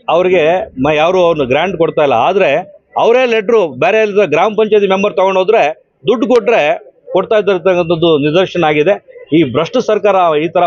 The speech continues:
ಮಾಡ್ತಾ ಇರ್ತಕ್ಕಂಥದ್ದು ಇದು ದೊಡ್ಡ ಧೋರಣೆ ಆಗಿದೆ. ಈ ಸರ್ಕಾರಕ್ಕೆ ಬಂದಿರತಕ್ಕಂಥ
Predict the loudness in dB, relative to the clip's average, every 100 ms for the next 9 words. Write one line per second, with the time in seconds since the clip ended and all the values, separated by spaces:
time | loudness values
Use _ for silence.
0 | 0 -2 -2 -2 -2 -2 -2 0 0 -2
1 | -4 -10 -2 0 0 -2 0 -2 -4 -12
2 | -2 0 0 0 0 0 -2 _ _ _
3 | -2 -2 -2 -2 0 -2 0 -2 0 -4
4 | -14 -10 -6 -2 -2 -2 -2 -2